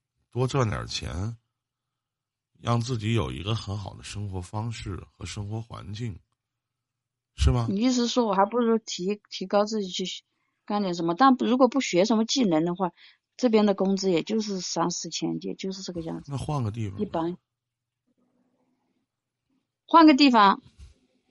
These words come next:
Speaker 2: 换个地方，但是我的车又怎么办？
Speaker 1: 你的
Speaker 2: 买了车去开上去啊？
Speaker 1: 买，你的什么怎么办？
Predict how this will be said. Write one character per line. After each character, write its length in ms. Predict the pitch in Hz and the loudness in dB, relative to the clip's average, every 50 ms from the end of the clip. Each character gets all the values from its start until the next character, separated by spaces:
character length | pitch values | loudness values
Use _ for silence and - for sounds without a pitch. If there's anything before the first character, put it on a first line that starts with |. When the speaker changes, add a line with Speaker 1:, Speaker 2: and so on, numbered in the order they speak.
| _ _ - | _ _ 6
Speaker 2:
换 160 | 294 302 302 | 8 10 10
个 80 | 285 262 | 10 10
地 140 | 269 285 | 8 6
方， 180 | 262 269 262 262 | 8 10 10 10
但 200 | 262 - 285 285 | 10 10 8 8
是 100 | 285 277 | 8 6
我 120 | 247 208 | 6 6
的 120 | 196 202 208 | 6 6 6
车 260 | - - - 240 240 | 4 4 4 4 6
又 120 | 254 254 | 6 6
怎 100 | 220 196 | 6 6
么 140 | 156 117 135 | 4 2 4
办？ 160 | 160 190 220 - - - _ - - - - - _ _ - - - - - - _ - - - - | 4 4 4 4 2 -10 _ -10 -14 -14 -14 -14 _ _ -12 -12 -12 -12 -12 -20 _ -20 -20 -10 -2
Speaker 1:
你 60 | - | 4
的 40 | 247 | 6
Speaker 2:
买 120 | 240 208 | 6 8
了 120 | 202 214 226 | 8 8 8
车 220 | 220 - 240 233 | 8 6 6 6
去 220 | 247 254 - 240 - _ - _ _ _ _ | 6 6 4 2 -2 _ -18 _ _ _ _
开 180 | - - 226 220 | -2 2 4 4
上 200 | 226 247 226 220 | 4 4 2 0
去 120 | - - _ _ - | -2 -6 _ _ 0
啊？ 260 | 220 208 247 285 294 _ _ _ _ _ _ | 4 4 4 4 4 _ _ _ _ _ _
Speaker 1:
买， 160 | - 92 90 - | -20 -20 -20 -18
你 200 | - 104 95 95 | -12 -8 -6 -6
的 100 | 110 147 | -4 -6
什 160 | 156 - 104 107 | -6 -6 -8 -8
么 180 | 139 165 156 131 | -8 -8 -12 -14
怎 100 | - 76 | -14 -14
么 120 | 73 85 95 | -12 -10 -10
办？ 200 | 117 135 139 | -10 -10 -12